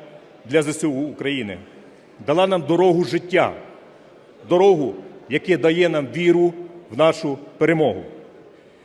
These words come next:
Я, як в минулому професійний аграрій, хочу сказати,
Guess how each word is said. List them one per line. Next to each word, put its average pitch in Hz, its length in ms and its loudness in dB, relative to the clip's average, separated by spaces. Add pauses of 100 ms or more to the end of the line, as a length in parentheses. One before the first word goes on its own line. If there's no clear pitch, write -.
(140)
Я, 151 160 4
як 196 120 0
в 196 40 -4
минулому 156 580 -2 (420)
професійний 185 540 -2
аграрій, 135 480 2 (520)
хочу 185 260 0
сказати, 135 580 -4